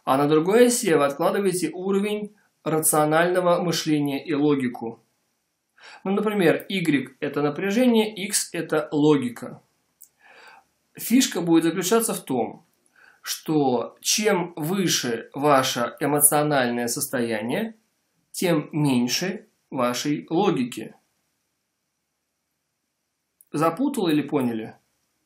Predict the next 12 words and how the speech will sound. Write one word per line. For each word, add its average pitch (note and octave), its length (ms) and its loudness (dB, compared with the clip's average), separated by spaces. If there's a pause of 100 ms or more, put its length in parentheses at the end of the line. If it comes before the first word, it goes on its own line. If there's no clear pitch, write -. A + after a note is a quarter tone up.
(580)
Пример G3 400 4
хотите, F3 420 -2
приведу E3 400 0
совсем D#3 460 -2
простой, B2 580 -6 (320)
чтобы B2+ 340 -8
поняли. A2+ 480 -6 (3000)
Щас C#3+ 320 0
женщины, C3+ 840 0
э, C3 220 -6
зак-, C3 320 -8
покраснеют, D3 920 -2